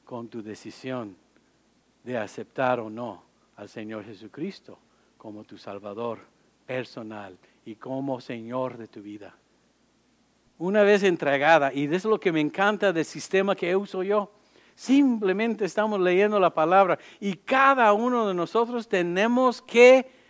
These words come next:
tomar responsabilidad con lo que el Señor nos revela. Gracias a Dios, yo deseo decirle a Él, "Sí".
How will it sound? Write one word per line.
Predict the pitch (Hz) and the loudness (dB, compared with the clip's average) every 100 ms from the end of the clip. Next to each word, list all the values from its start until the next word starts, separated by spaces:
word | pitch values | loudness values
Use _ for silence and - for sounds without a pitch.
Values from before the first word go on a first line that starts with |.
| _ | _
tomar | - 180 170 202 254 269 247 _ _ _ | -4 -2 2 4 6 4 -2 _ _ _
responsabilidad | 135 233 285 - 226 214 196 180 156 151 147 180 220 254 - _ _ | 6 8 8 6 0 0 2 0 0 -2 2 6 6 4 -4 _ _
con | - 147 | -4 -2
lo | 139 | -2
que | 135 135 | -4 -8
el | |
Señor | 120 131 135 165 185 | -8 -10 -6 -4 -4
nos | 180 151 160 - - | -6 -8 -8 -10 -12
revela. | 127 147 117 104 107 - _ _ _ _ _ _ _ _ _ _ | -6 -6 -6 -10 -12 -18 _ _ _ _ _ _ _ _ _ _
Gracias | - 135 160 139 113 | -6 -2 -2 -4 -8
a | 107 | -6
Dios, | 123 170 233 - - _ _ _ _ _ _ | -4 -2 -4 -12 -20 _ _ _ _ _ _
yo | - 147 160 | -6 -2 0
deseo | 147 - 156 147 | -2 -4 -4 -2
decirle | 131 - 156 135 | -4 -4 -4 -2
a | 127 131 | 0 2
Él, | 180 226 - _ _ _ | 2 0 -4 _ _ _
"Sí". | _ - - 135 - | _ -20 -14 -14 -14